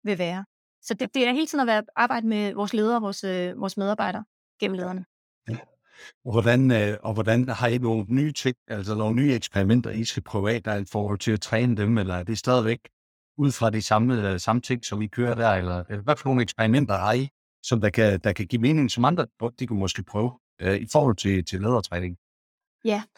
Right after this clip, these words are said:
Speaker 1: Altså, faktisk så vil jeg skuffe dig der og sige, lige nu, øh, er vi ikke så eksperimenterende. For der handler det mere om execution,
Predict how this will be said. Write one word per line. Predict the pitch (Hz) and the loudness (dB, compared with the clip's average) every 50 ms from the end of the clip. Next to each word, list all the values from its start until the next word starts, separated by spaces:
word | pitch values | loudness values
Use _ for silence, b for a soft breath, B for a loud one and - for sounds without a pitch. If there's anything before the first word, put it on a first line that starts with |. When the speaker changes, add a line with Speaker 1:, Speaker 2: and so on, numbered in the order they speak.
| B B B B B B B B _ _ - | B B B B B B B B _ _ -6
Speaker 1:
Altså, | 220 202 - 233 214 | -6 -4 -4 -4 -2
faktisk | - 240 247 - - 285 262 - | 0 -2 -2 -2 -4 -10 -8 -4
så | 269 254 | -4 -2
vil | 240 262 | 0 -2
jeg | 247 - | -2 -2
skuffe | - - 240 262 - | 0 -2 -2 -2 -2
dig | - 240 214 | -4 -2 -2
der | 247 | -2
og | 226 226 | -2 -2
sige, | - - 254 247 | -4 -4 -4 -2
lige | 247 254 269 269 | -2 0 0 2
nu, | 269 269 269 262 277 285 269 | 2 2 2 2 2 2 2
øh, | 247 226 208 202 196 196 196 185 185 175 - - - 247 - - - | 2 2 2 2 2 2 0 0 -2 -4 -6 -8 -8 -10 -12 -10 -4
er | - 208 220 | -2 0 0
vi | 214 254 247 | 2 2 2
ikke | 233 247 - | 2 0 0
så | - - 269 | -2 -2 0
eksperimenterende. | 226 214 - - - 220 208 202 202 - 262 254 233 214 185 196 - _ _ _ _ _ _ _ _ _ _ - | 0 -2 -4 -4 -2 -2 -2 0 0 0 0 0 0 -2 -4 -8 -12 _ _ _ _ _ _ _ _ _ _ -10
For | - | -8
der | 240 - 233 | -2 0 0
handler | 208 196 240 226 233 247 | 2 2 2 2 4 4
det | 233 226 220 | 4 4 2
mere | 220 220 226 | 4 4 4
om | 240 233 | 2 2
execution, | 214 208 - 220 - - - 233 233 233 - 262 262 254 | 0 -2 -4 -8 -6 -4 -4 -2 -2 -2 0 -2 -2 -2